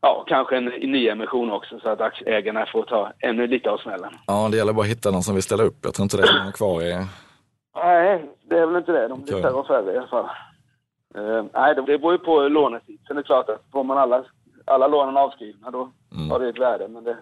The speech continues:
Speaker 1: det lär man väl inte få.
Speaker 2: Men man måste samtidigt kunna visa upp någonting till de som stoppar in pengar, där man visar att titta här, om ni går in,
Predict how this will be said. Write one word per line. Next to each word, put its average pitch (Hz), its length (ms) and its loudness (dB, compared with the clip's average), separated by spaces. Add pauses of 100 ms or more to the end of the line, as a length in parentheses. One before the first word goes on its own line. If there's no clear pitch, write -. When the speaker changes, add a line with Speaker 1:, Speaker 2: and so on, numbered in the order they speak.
(120)
Speaker 1:
det 123 100 -12
lär 120 140 -4
man 117 160 -8
väl 117 120 -10
inte 113 160 -18 (100)
få. - 140 -20 (400)
Speaker 2:
Men 101 140 -2
man 104 100 2
måste 107 240 0
samtidigt 101 360 0
kunna 98 140 0
visa 98 300 0
upp 95 180 0
någonting 90 520 -2 (180)
till 85 220 -2
de 87 180 0
som 80 140 -8
stoppar 87 240 -4
in 80 120 -2
pengar, 67 360 -2 (200)
där - 160 -6
man 82 120 -2
visar 82 280 -2
att - 220 -10
titta - 260 -4
här, 82 100 2
om 90 120 0
ni 98 100 2
går 98 140 4
in, 101 300 4